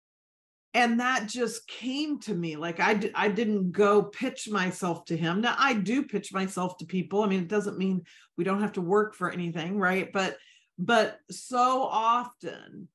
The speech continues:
our inner mean girl pushes us to more and more hustle, thinking that's the answer, when in truth, what I have found in many others before me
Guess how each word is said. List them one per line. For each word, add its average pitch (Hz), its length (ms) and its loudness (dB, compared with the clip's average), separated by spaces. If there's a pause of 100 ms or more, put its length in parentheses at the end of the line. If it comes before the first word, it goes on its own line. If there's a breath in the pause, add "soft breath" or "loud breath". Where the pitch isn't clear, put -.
(280)
our 202 180 2
inner 202 300 2
mean 233 360 2
girl 165 580 -2 (360)
pushes 208 680 0
us 135 520 -6
to 196 120 0
more 208 440 6
and 190 140 2
more 170 240 0
hustle, 254 760 -4 (840)
thinking 202 540 2
that's 196 440 2
the 185 280 0
answer, 277 520 -6 (520)
when 214 180 4
in 208 140 6
truth, 233 480 -4
what 190 240 0
I 196 220 2
have 214 260 -6
found 202 280 0
in 165 160 -2
many 208 320 0
others 226 300 -2
before 247 420 -4
me 151 300 -6